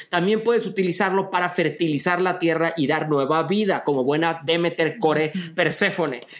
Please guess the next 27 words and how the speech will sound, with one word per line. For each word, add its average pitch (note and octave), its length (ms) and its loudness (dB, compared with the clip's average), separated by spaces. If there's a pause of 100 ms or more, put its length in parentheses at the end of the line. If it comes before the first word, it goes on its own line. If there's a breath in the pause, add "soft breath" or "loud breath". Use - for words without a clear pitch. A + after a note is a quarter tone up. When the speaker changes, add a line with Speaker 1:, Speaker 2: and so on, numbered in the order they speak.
Speaker 1:
Entonces F#3+ 480 2
es D3+ 140 0
bien F3+ 180 2
curioso F#3+ 420 2
que D#3+ 80 2
luego, D#3 320 2
ahora F3 300 2
resulta G#3 440 0
que F#3+ 80 2
hasta F3 280 0
Apolo B3+ 460 2
volvió G3+ 280 2
a A3+ 40 2
la A#3 180 0
pitona, G#3+ 520 0 (160 loud breath)
la D#3 220 2
putrefacción, F3 920 0
y D3 180 2
cuando, D3 320 0
cuando D3+ 200 2
en D3 60 0
realidad D3+ 440 0
ya E3 160 2
se E3 140 -2
trabajaba C3 440 0
esa C3 220 -2
palabra, C3 400 0